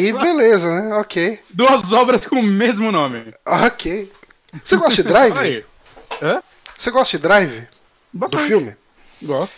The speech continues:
Speaker 1: Eu, esse foi um filme que eu assisti, eu terminei de ver. E eu fiquei em dúvida se eu gostei ou não. Eu
Speaker 2: Hum.
Speaker 1: gostei muito da estética dele,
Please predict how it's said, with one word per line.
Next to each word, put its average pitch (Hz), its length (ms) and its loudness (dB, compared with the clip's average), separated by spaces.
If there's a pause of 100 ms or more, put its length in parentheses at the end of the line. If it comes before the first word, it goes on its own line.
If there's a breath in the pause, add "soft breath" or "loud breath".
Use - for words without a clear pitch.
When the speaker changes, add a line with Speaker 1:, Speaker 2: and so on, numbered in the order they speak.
(300 loud breath)
Speaker 1:
Eu, 214 220 4
esse 247 260 2
foi 294 160 0
um 226 60 -2
filme 233 280 -4
que - 100 -6
eu 233 40 2
assisti, - 440 -4
eu 226 60 -2
terminei 220 520 -4
de 240 100 -6
ver. 175 300 -2 (1000 loud breath)
E 175 1120 -2 (580)
eu 190 120 -4
fiquei 202 340 -4
em 214 160 -4 (200)
dúvida 143 480 -4
se - 120 -6
eu 139 80 0
gostei 139 460 -4
ou 147 100 0
não. 123 320 -6 (680 loud breath)
Eu 226 140 -4
Speaker 2:
Hum. 165 40 -2
Speaker 1:
gostei 208 220 2
muito 196 360 -2
da 160 180 -2
estética - 760 -4
dele, 131 520 -6